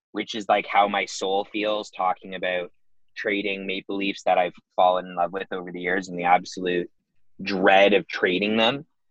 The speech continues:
Um, listen, it's not that I'm not high on Anderson. I like Anderson. I just don't think it makes sense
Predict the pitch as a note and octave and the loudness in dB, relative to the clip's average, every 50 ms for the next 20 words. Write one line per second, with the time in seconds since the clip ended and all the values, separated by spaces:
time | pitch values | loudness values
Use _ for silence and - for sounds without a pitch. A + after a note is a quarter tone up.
0 | _ _ _ _ _ _ - A#2+ B2 B2 A#2 A#2 A#2+ - _ _ _ - D#3+ E3+ | _ _ _ _ _ _ 2 2 4 6 4 4 2 0 _ _ _ 0 0 2
1 | - - F#2 - _ _ C#3+ D3+ - - D#3+ E3 G3 G#3+ - C#4 C4+ C4 G#3 D#3+ | 0 -4 -10 -10 _ _ -2 -2 -2 -2 0 0 0 0 0 2 2 2 2 4
2 | D3 C#3+ C#3+ - - - - A#2+ A#2 A2+ A2 G#2+ G2 F#2+ F#2+ F#2 G2 F#2+ F2+ F2+ | 4 4 4 2 0 -2 0 0 0 0 -2 -6 -10 -12 -14 -16 -18 -18 -18 -18
3 | E2 - _ D#2+ D#2 _ _ B2+ E3+ F#3 D3 C3 A#2 G#2+ - - E2 D#2+ - D#2 | -20 -20 _ -20 -20 _ _ 0 0 2 2 0 -2 -2 -8 -14 -18 -18 -18 -20
4 | - - _ D2 _ _ _ _ A#2+ C3 D3+ E3 G3 G#3 - _ C#3 C#3+ D3 C3+ | -20 -20 _ -20 _ _ _ _ 2 2 2 2 -4 -10 -10 _ -10 -10 -10 -12
5 | _ _ C3+ C3 B2 - A2+ - A#2 A2+ A2 G#2+ - - - A#2 A2 G#2 - - | _ _ -14 -12 -12 -14 -14 -10 -8 -8 -8 -8 -12 -10 -6 -6 -4 -4 -6 -12